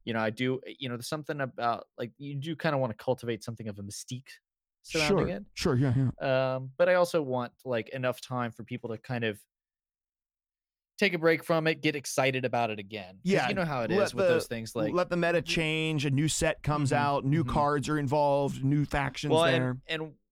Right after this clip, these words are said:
Speaker 1: we're gonna probably change up the, uh, I, I already have some ideas for how I want to ad-, adjust the, uh, format for next season. We did kinda throw this format together kinda hastily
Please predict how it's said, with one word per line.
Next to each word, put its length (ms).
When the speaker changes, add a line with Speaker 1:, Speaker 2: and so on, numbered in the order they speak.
Speaker 1:
we're 180
gonna 220
probably 480
change 400
up 220
the, 520
uh, 400
I, 220
I 120
already 180
have 140
some 140
ideas 320
for 100
how 140
I 80
want 280
to 340
ad-, 200
adjust 600
the, 480
uh, 340
format 540
for 80
next 240
season. 420
We 160
did 220
kinda 180
throw 220
this 120
format 420
together 420
kinda 240
hastily 600